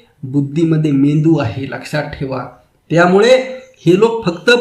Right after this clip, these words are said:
फुले शाहू आंबेडकर यांना डायरेक्ट, डायरेक्ट चॅलेंज करू शकत नाहीत, त्याच्या विरोधामध्ये बोलू शकत नाहीत. परंतु मी हे अनेकदा निरीक्षणाच्या आधारे पाहिलेलं आहे, यांचा विरोध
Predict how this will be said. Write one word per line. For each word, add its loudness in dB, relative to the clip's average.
फुले 2
शाहू -4
आंबेडकर -2
यांना 0
डायरेक्ट, 0
डायरेक्ट 2
चॅलेंज 0
करू -4
शकत -12
नाहीत, -8
त्याच्या -6
विरोधामध्ये 0
बोलू -4
शकत -12
नाहीत. -2
परंतु 0
मी -4
हे 2
अनेकदा 2
निरीक्षणाच्या -2
आधारे -2
पाहिलेलं -6
आहे, 0
यांचा 0
विरोध 4